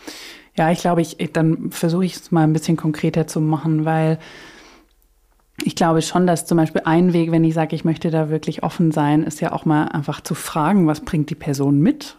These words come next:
wenn sie jetzt da reinkommt? Was hat sie denn nicht nur an, ähm, <laughs> ja, educational experience, sondern auch, was, wo hat sie davor gearbeitet? Welche Arbeitsmodelle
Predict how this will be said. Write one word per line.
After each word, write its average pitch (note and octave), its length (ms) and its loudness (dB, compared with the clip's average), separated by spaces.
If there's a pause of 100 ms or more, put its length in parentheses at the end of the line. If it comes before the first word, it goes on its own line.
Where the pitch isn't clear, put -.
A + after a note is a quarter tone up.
(120)
wenn C#3+ 300 0
sie C3 140 -6
jetzt B2+ 320 -8
da C3 100 -6
reinkommt? C3 540 -6
Was - 160 -10
hat - 140 -6
sie C4+ 160 0
denn D#3 280 0 (260)
nicht E3+ 160 2
nur E3 180 4
an, D#3 360 0
ähm, D#3 360 -2
<laughs> - 60 -12 (720)
ja, E3+ 280 -2 (140)
educational E3 800 0
experience, E3 760 0
sondern D#3+ 340 4
auch, - 280 -4
was, - 260 -6 (160)
wo F#3+ 120 -4
hat G3 160 -4
sie G#3+ 100 -4
davor G#3+ 280 -2
gearbeitet? A3 640 -2
Welche F#3 240 -4
Arbeitsmodelle F#3 880 -4